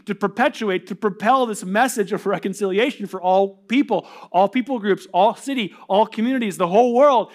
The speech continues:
Everyone in the, in this surrounding area that doesn't know God has empowered you and me to bring that message of reconciliation to them. We are therefore Christ's ambassadors,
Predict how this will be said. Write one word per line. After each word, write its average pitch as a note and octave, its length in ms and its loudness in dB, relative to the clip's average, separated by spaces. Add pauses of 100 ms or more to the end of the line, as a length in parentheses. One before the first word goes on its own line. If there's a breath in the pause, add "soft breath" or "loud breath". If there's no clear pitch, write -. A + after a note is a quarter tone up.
(140)
Everyone B3+ 440 2
in B3 60 0
the, A3+ 220 0
in G3+ 80 0
this F#3 260 -4 (180 soft breath)
surrounding C4+ 600 2
area C4 280 2
that G3 100 -2
doesn't B3+ 260 2
know B3+ 200 2
God A#3 340 2 (300 soft breath)
has A3 260 -4
empowered G#3+ 460 0
you C#4 180 2
and G#3+ 340 -2
me C#4+ 420 0 (100)
to G3+ 120 0
bring A3+ 320 0
that G#3 180 -2
message G#3 380 0
of F3+ 100 -8
reconciliation G3 840 -2 (240 loud breath)
to F3 100 -8
them. E3 220 -4 (160 soft breath)
We A3 180 0
are G#3+ 140 2
therefore G#3+ 560 0
Christ's B3 680 0 (220)
ambassadors, A3 1080 0